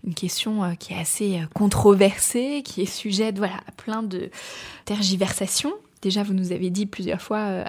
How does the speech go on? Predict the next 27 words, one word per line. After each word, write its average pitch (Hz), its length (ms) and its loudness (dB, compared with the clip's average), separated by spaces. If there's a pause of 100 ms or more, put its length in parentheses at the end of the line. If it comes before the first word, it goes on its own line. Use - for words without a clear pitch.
Anne, 202 420 -2
chaque 208 220 -6
famille 208 300 0
fait 185 160 -4
aussi 185 220 -6
comme 196 220 2
elle 190 140 2
peut, 269 420 2
<laughs> 220 960 -2
euh, 208 200 -4
en 170 100 -4
fonction 185 400 -6
aussi 180 260 -6
de, 180 260 -4
de 226 100 -12
ce - 120 -14
qui - 120 -10
est 170 40 -4
possible 170 440 -10
d'un 180 140 -8
point 175 160 -12
de 175 80 -8
vue 196 100 -8
matériel, 185 680 -6
financier 175 540 -10
aussi, 226 440 -10
euh, 180 180 -10